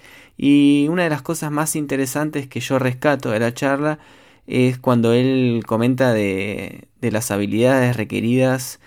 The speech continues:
para emprender y de cómo cambian a lo largo de, de toda el, la vida del, del emprendimiento y cuando él mismo se va desarrollando.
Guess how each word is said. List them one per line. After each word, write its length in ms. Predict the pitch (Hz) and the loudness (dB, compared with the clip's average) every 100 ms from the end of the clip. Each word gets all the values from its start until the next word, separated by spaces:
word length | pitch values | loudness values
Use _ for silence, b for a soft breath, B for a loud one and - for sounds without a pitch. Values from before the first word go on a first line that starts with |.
| b b b b | b b b b
para 160 | - 98 | -2 0
emprender 640 | 98 95 98 117 143 175 - | 0 0 2 2 4 2 -2
y 200 | 117 107 | -4 -2
de 160 | 107 | -2
cómo 340 | - 151 131 135 | -2 -2 -2 2
cambian 540 | 156 156 117 92 92 | 2 2 0 -2 -4
a 140 | - 98 | -2 0
lo 80 | |
largo 380 | 104 117 127 113 | 2 2 2 2
de, 440 | 107 104 101 98 95 | 0 0 -2 -4 -6
de 120 | 107 | -6
toda 260 | - 123 120 | 0 2 2
el, 760 | 110 104 104 92 - - 104 | 0 -4 -6 -6 -10 -8 -4
la 120 | 104 | 0
vida 280 | 113 131 120 | 2 4 4
del, 380 | 113 107 104 104 | 2 0 -2 -2
del 140 | 104 | -2
emprendimiento 680 | 104 104 107 107 117 131 127 | -2 -2 -2 0 0 0 -2
y 20 | |
cuando 280 | 107 107 104 | -4 -4 -4
él 120 | 107 | -2
mismo 280 | 110 123 117 | -2 -2 -4
se 160 | - | -4
va 100 | 113 | -4
desarrollando. 880 | 113 107 107 110 - 135 135 135 175 | -4 -4 -6 -6 -4 -2 0 0 -2